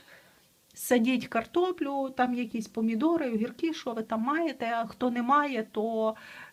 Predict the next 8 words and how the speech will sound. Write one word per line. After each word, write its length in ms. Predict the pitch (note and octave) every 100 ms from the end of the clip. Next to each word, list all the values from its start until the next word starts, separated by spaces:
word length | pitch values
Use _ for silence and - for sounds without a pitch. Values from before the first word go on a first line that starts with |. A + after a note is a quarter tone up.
| -
е, 60 | G#3
м, 880 | G#3+ G3+ G3+ G3+ G3+ G3 G#3 G#3 G3
дивіться, 840 | G#3 A#3 C4+ C#4 - B3 A#3+ A#3
нюхайте 540 | A3+ C4+ C4+ B3+ B3+ A#3+
бузок, 560 | A3+ A3+ A#3 C4 C4
зараз 380 | A3+ B3 A#3+ -
цвіте, 480 | - A3+ B3 B3 A#3+
гуляйте, 840 | A#3 A#3+ A#3+ B3 B3 A#3+ A#3 A#3